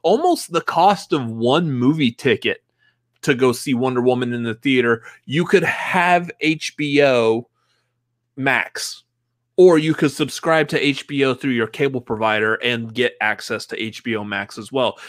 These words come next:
You could have all that content that H B O has, that Warner Brothers has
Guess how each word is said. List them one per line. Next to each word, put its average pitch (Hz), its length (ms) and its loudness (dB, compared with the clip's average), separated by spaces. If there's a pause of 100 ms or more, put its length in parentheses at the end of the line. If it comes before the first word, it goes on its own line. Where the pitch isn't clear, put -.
(160)
You 175 160 -2
could 262 140 0
have 226 300 2
all 185 360 6
that 202 320 2
content 185 720 0
that 127 220 0
H 160 280 -2
B 160 160 0
O 151 140 2
has, 139 540 0
that 123 160 -4
Warner 170 260 0
Brothers 127 380 -2
has 120 320 -2